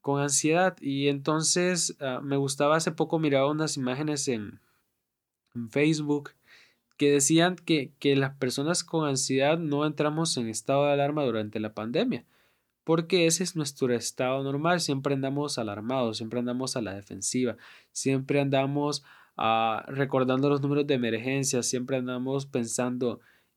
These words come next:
que, "¿qué pasaría si, si me pasa un, si tengo un accidente? ¿A quién llamo? ¿A quién marco? Ah, ¿cuál es la vía más rápida de, para salir de este edificio si se incendia?". <laughs> Escucha bien las cosas que, que una persona con ansiedad puede llegar a pensar.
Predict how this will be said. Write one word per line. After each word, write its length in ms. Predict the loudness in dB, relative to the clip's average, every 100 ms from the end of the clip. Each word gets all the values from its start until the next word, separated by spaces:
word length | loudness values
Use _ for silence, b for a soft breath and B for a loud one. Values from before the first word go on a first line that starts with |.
| _
que, 340 | 0 2 0 -2
"¿qué 80 | -8
pasaría 440 | -4 0 2 2
si, 240 | 0 -6 -8
si 240 | -4 -4
me 120 | -4 -4
pasa 260 | -4 -2
un, 140 | -4 -6
si 120 | -2
tengo 180 | 0 0
un 60 |
accidente? 420 | 0 0 -2 -2
¿A 40 | -6
quién 200 | -4 0
llamo? 360 | 0 0 -6 _ _ -20
¿A 80 | -8
quién 180 | -4
marco? 400 | 0 0 -2 -8 b b b -4
Ah, 480 | 0 2 0 -2 -8 _ _ _ _ 0
¿cuál 140 | 2
es 120 | 4
la 80 | 2
vía 240 | 4 4
más 160 | 2 0
rápida 320 | -2 0 2
de, 220 | 2 -2
para 200 | -2 -4
salir 240 | -2 -2 0
de 80 | 0
este 160 | 2
edificio 340 | 2 2 -2 -2
si 160 | -2
se 160 | -4 -6
incendia?". 500 | -4 0 2 2 0
<laughs> 680 | -2 -4 -10 -16 -14 -12 -4
Escucha 400 | -2 0 2 4
bien 300 | 4 2 -2 B B B
las 180 | -4 -2
cosas 340 | 0 0 -2
que, 280 | 0 0 0
que 120 | -2 0
una 220 | 0 0
persona 360 | -2 -2 -2
con 160 | -2 -4
ansiedad 500 | -4 -4 -2 -4 -6 _
puede 300 | -2 0 2
llegar 260 | 0 0 -2
a 100 | -4
pensar. 400 | -12 -8 -8